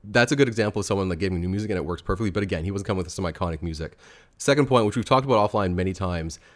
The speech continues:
the fact they let Roman Reigns continue to use the Shield's music will always make me mad, because if you hadn't heard that, heard that for, like, two, three years, and they finally did reform, you would have lost your mind. But that wasn't, like, the, the,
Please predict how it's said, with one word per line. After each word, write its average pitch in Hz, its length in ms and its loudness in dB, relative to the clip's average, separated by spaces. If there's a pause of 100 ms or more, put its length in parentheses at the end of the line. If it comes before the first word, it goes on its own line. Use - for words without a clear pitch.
(120)
the 110 100 -2
fact 117 300 0
they 165 100 0
let 113 260 2
Roman 98 280 0
Reigns 90 240 0
continue 104 360 -6
to 95 60 -2
use 92 140 -4
the 85 100 -8
Shield's 87 360 -4
music 92 500 -4
will 101 120 -4
always 90 320 -2
make 90 200 -4
me 85 140 -4
mad, 76 340 -6
because 90 480 -4 (400)
if 110 140 -2
you 151 100 4
hadn't 160 200 6
heard 131 160 4
that, 107 280 0
heard 110 180 0
that 104 160 0
for, - 60 -2
like, 92 100 0
two, 110 140 -4
three 104 160 -4
years, 95 240 0
and 104 100 0
they 95 80 0
finally 98 240 0
did 90 200 -4
reform, 139 400 0
you 120 100 -2
would 113 80 0
have 104 80 -2
lost 101 240 -2
your 113 80 0
mind. 90 360 -2 (420)
But 117 280 2
that 117 120 2
wasn't, 113 200 2
like, 98 160 0
the, 90 200 -2
the, 90 200 -2